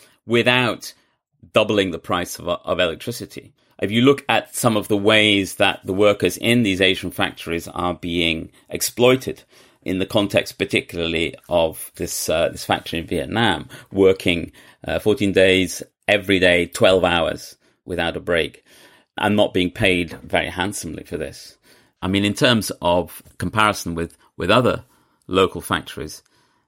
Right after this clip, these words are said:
the pay is actually not bad, but it's still very low. And, and I think it has to be seen in the context of a, um, a lower standard of social support,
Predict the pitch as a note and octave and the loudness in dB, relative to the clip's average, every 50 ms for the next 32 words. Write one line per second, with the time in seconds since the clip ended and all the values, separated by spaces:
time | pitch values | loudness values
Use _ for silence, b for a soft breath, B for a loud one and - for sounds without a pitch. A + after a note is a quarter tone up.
0 | _ - F2+ F#2 - - B2+ A#2 G2+ F#2+ G#2 - - - - F2+ F2+ - - A2 | _ -14 -10 -8 -2 2 2 2 2 2 -2 -4 -6 -4 -4 -4 -4 -2 0 0
1 | A2 G2+ F2 D#2+ D2+ - - A2+ G2 G2+ - - - C3+ G#2+ F#2 F2 E2+ E2 - | 2 2 0 -2 -4 -4 -4 -4 -2 -4 -4 -2 0 2 2 2 0 -2 -6 -10
2 | - - - - F#2+ - G2 E2+ F2 E2 F2+ G#2+ B2 A2+ E2+ D#2+ D#2 E2 F2+ F2+ | -16 -18 -16 -8 -4 -2 0 0 0 0 2 4 4 4 4 2 0 -2 -2 -2
3 | E2+ - F2+ F#2+ F#2 F2+ - G#2+ F#2 F#2+ F2 F#2+ F#2+ F2+ - - - F2 - - | -4 -2 -2 -2 0 0 0 -2 -2 0 0 0 -2 -2 -4 -6 -8 -6 -4 -2
4 | - F#2 F2+ F#2 F#2 F2+ F2 - - F#2 E2+ - - E2+ D#2+ - - - - - | -2 0 0 0 -2 -4 -4 -4 -4 -4 -4 -4 -6 -6 -6 -8 -12 -16 -18 -14
5 | _ - - E2 E2 E2 D#2+ - - - - D#2 E2 E2 E2 E2 E2 E2 E2 - | _ -4 -2 -2 -2 -2 -4 -8 -16 -18 -12 -8 -6 -4 -4 -4 -4 -6 -6 -8
6 | - - - D#2 D2+ D#2+ E2 E2 B B B B B G2 G2 G2 G2+ G2+ G2 F2+ | -8 -8 -8 -8 -8 -6 -8 -12 B B B B B 2 4 6 6 6 6 6
7 | F2 - - - F#2+ F2+ F#2 F2+ E2 E2 E2+ - - b b b b b b _ | 4 2 0 0 2 2 2 0 -2 -4 -6 -8 -14 b b b b b b _
8 | - - E2 D#2+ D#2 D2+ - - - - - _ _ _ _ _ - - - - | -4 -2 0 0 0 -2 -6 -10 -16 -18 -18 _ _ _ _ _ -10 -6 -4 0
9 | - G2+ F#2 F2+ - - - F#2+ E2 D#2+ D#2+ - - - - - - - - D#3 | 2 2 2 2 2 -2 -2 -2 -4 -4 -6 -8 -8 -8 -8 -10 -8 -2 2 4
10 | C#3 G2 - - - - - - - | 4 4 4 0 -4 -10 -12 -14 -16